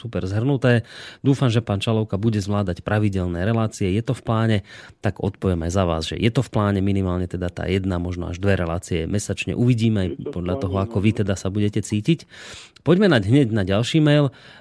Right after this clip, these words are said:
Speaker 1: má pán Čalovka nejaké informácie o zbraniach vo vesmíre na obežnej dráhe? Je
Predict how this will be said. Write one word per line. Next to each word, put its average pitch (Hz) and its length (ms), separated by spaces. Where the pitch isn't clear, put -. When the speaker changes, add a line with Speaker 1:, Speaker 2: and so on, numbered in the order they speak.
Speaker 1:
má 127 160
pán 185 160
Čalovka 190 400
nejaké 160 240
informácie 139 640
o 120 160
zbraniach 131 640
vo 120 320
vesmíre 127 560
na 113 160
obežnej 117 480
dráhe? 120 480
Je 143 140